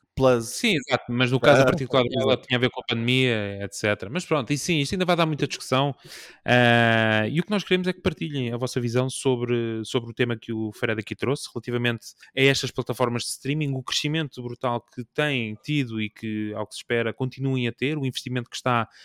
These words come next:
Speaker 2: aqui depositado nestas principais empresas e no efeito que isso tem, não só na educação, mas na própria sociedade, ah, num todo, portanto fica aqui um, um debate mais filosófico para,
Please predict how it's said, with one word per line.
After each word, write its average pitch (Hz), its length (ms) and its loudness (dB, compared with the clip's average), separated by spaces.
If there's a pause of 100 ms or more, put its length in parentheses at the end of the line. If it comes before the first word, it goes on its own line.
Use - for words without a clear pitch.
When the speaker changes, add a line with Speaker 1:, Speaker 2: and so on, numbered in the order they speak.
(160)
Speaker 2:
aqui - 180 -6
depositado 127 520 -2
nestas 120 320 -6
principais 120 480 -2
empresas 143 480 0 (320)
e 175 120 6
no 202 140 8
efeito 185 300 4
que 185 80 0
isso - 120 -4
tem, 147 420 4
não 120 340 2
só 131 180 2
na 123 120 2
educação, 151 380 -2
mas 185 140 -2
na 147 80 0
própria 143 260 -8
sociedade, 123 540 0 (240)
ah, 120 280 0
num 135 220 4
todo, 127 420 0
portanto - 360 -6
fica 120 200 -4
aqui 110 220 -6
um, 110 360 -4
um 110 100 -6
debate 110 320 -2
mais 113 160 -4
filosófico 117 560 -2
para, 127 400 4